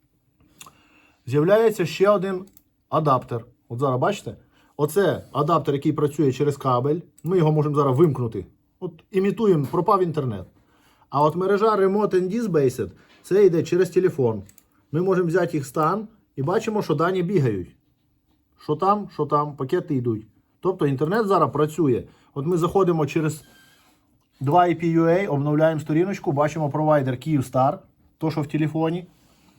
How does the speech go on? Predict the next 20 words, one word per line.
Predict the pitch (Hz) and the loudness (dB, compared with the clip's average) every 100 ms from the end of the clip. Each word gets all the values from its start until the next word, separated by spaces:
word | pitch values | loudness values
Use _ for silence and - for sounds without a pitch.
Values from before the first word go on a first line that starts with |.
| - | -4
Можемо | 147 196 175 | -2 0 0
навіть | 170 160 | -2 -2
перевірити | 151 151 180 - | -2 2 0 0
швидкість, | 160 156 147 | -2 -4 -8
яку | 127 143 | -8 -4
зараз | 160 160 147 | -4 -4 -4
нам | 131 | -4
дасть | 135 135 135 | -4 -4 -4
Kyivstar. | 127 - 104 101 _ _ _ _ _ _ _ _ _ _ - - - - - _ _ _ - | -6 -6 -10 -10 _ _ _ _ _ _ _ _ _ _ -20 -20 -20 -20 -20 _ _ _ -8
Через | 143 160 165 - - | -4 -4 -4 -10 -14
смартфон. | 131 131 131 - 92 80 _ _ _ _ _ _ - | -6 -6 -6 -14 -16 -16 _ _ _ _ _ _ -8
От, | 113 | -6
давайте | 104 120 113 104 | -4 -4 -4 -6
затестуємо. | 107 110 113 - 98 85 - _ _ _ _ _ _ _ _ _ _ - - _ _ _ _ _ _ _ _ _ _ _ _ _ _ _ _ _ _ _ _ _ _ _ _ _ _ _ _ _ _ _ _ | -10 -10 -12 -10 -12 -12 -18 _ _ _ _ _ _ _ _ _ _ -20 -20 _ _ _ _ _ _ _ _ _ _ _ _ _ _ _ _ _ _ _ _ _ _ _ _ _ _ _ _ _ _ _ _
От | 113 107 | -8 -6
зараз | 117 107 98 | -6 -6 -6
швидкість | 156 - 160 | -6 -4 -2
закачки | 135 - 175 170 143 | -2 0 -2 -2 -6
от | 123 | -6
чотири | - 170 165 156 | -6 -4 -2 -4